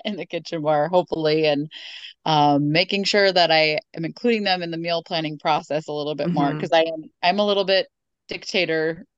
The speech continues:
Speaker 1: over that. <laughs>
Speaker 2: It's, it's
Speaker 1: So
Speaker 2: probably that more than anything, and I started at the grocery store. Get them just to pick something really simple, like a veg-, a
Speaker 1: Yeah.
Speaker 2: new veggie or something that they'd like.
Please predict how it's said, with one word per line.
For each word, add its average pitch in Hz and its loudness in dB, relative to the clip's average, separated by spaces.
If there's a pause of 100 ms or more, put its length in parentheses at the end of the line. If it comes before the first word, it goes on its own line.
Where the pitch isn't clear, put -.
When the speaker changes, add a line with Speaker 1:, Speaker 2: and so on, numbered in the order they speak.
Speaker 1:
over 170 -2
that. 147 0
<laughs> 277 2 (1160)
Speaker 2:
It's, 175 0
it's 185 4
Speaker 1:
So 196 -4
Speaker 2:
probably 214 4
that 175 4
more 175 2
than 175 -4
anything, 185 -2
and 165 0
I 160 0
started 165 -2
at - -4
the 156 -4
grocery 151 -8
store. 143 -8
Get 147 -2
them 175 -2
just 185 -6
to - -4
pick - -6
something 170 -4
really 160 0
simple, 143 -6
like 160 -4
a 160 -4
veg-, 147 -4
a 160 -4
Speaker 1:
Yeah. 160 -2
Speaker 2:
new 165 -2
veggie 151 -4
or 151 -6
something 147 -8
that - -10
they'd 143 -4
like. 127 -4